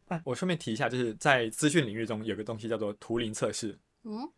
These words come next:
Speaker 1: 它就是说，假设你今天不知道这个墙壁或者是荧幕背后的一个回答问题的人或是机器是，到底是人还是机器。
Speaker 2: 嗯。
Speaker 1: 嗯，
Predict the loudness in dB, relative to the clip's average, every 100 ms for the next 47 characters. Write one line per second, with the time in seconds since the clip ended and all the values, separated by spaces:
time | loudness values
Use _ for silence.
0 | _ -2 4 4 6 4 4 2 4 4
1 | 4 2 -6 -2 -2 0 -2 4 6 6
2 | 4 2 2 0 -4 -10 -6 -4 -2 2
3 | 4 4 2 2 -2 -2 0 6 6 6
4 | 2 0 -8 -6 -2 -2 -2 -4 -2 2
5 | 6 6 4 -2 0 2 2 0 -2 0
6 | 0 0 0 0 -2 0 0 -2 _ _
7 | 0 4 4 4 4 4 6 0 -2 -4
8 | -4 -4 -6 _ -8 -6 -6 -10 -8 -8